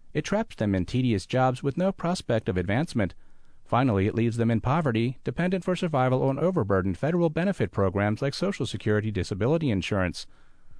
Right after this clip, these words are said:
Some of these Americans remain in the care of family members, but what happens when those family members are gone? Other safety net programs must then fill the gap. The subject of the minimum wage is a hotly debated matter.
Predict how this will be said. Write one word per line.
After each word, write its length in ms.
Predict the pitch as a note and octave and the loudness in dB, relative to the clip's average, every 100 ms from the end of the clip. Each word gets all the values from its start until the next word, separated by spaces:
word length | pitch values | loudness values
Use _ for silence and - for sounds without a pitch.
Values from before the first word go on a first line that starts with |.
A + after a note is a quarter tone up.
| - - | -16 -16
Some 220 | - G3+ A#3 | -2 0 2
of 80 | |
these 180 | D3 A2+ | 2 2
Americans 480 | G#2 G#2 G2 B2 A2 | 4 4 2 0 0
remain 300 | B2+ D#3 G3 | 0 2 2
in 60 | F#3 | 0
the 80 | |
care 220 | F3 C3+ C3+ | 0 0 0
of 80 | |
family 340 | - D3 F#3 C#3+ | 0 0 2 4
members, 420 | F#2+ F#2 E2+ - - - - | 4 2 0 -4 -14 -20 -12
but 100 | - | -4
what 140 | C#3+ G3 | -2 2
happens 360 | F3+ F3+ F3 | 0 0 0
when 120 | F3 D#3+ | 0 2
those 160 | D#3+ | 0
family 340 | - C3 C3 C3 | 0 2 2 2
members 300 | G2 F2+ F#2+ | 2 2 0
are 80 | |
gone? 420 | F2 A#2+ E3+ G2 D#2 - - - - | 0 0 2 0 -2 -10 -20 -14 -2
Other 200 | G2+ F2 | 0 0
safety 360 | - A2+ - | 0 0 2
net 200 | G2+ F#2+ | 2 2
programs 480 | - G2+ G#2 G#2 G#2 | 2 0 2 0 0
must 180 | D3+ D#3 - | -2 -4 -4
then 200 | E3 G3 | -2 -2
fill 220 | - E2+ | 0 0
the 80 | E2+ | 2
gap. 320 | G#2 B2 - - - - _ _ _ _ - - | 2 2 -2 -16 -18 -20 _ _ _ _ -20 -4
The 140 | D#3 | -2
subject 500 | - A3+ A3+ A#2+ A2 A2 | 0 0 2 2 2 2
of 100 | F#2+ | 2
the 60 | |
minimum 360 | F#2 G2 F2+ F2+ | 4 4 4 2
wage 280 | G#2+ A2+ C3 | 2 2 0
is 100 | C#3+ | 0
a 60 | |
hotly 280 | C#3+ F#3+ F#3 | 2 2 0
debated 380 | E3+ A#2 F#2+ F#2 | 0 0 0 2
matter. 420 | G#2 C#3 G#2 | 2 4 2